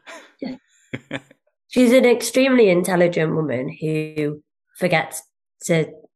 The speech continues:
Speaker 1: remind herself of that a lot of the time. She'll sit and watch a quiz show, and she'll just under her breath do all the answers. And I'm like, "Did you know that?" And she's like, "Yeah."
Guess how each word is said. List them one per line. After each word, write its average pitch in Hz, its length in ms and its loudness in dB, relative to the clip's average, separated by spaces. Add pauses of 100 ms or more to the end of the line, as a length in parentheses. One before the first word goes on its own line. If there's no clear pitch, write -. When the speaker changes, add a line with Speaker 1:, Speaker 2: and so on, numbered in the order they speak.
(160)
Speaker 1:
remind 170 440 0
herself 170 380 -2
of 165 120 -14
that - 200 -8
a 160 40 -6
lot 160 140 -6
of - 60 -14
the 165 60 -10
time. 156 260 -10 (1700)
She'll 247 240 0
sit 254 240 -2
and 254 120 0
watch 220 220 0
a 214 40 -8
quiz 170 360 -4
show, 202 420 -4 (500)
and 190 200 -4
she'll 196 160 -2
just 196 180 -8
under 196 240 -4
her 175 60 -2
breath 170 400 -8
do 180 180 -6
all 190 300 -2
the 190 100 0
answers. 202 540 -6
And 214 80 -6
I'm 220 100 -6
like, 233 160 -6 (120)
"Did 320 80 -8
you 349 80 -8
know 247 220 -4 (100)
that?" 269 120 -4
And 226 120 -14
she's 247 140 -10
like, 233 220 -2 (560)
"Yeah." 381 100 -14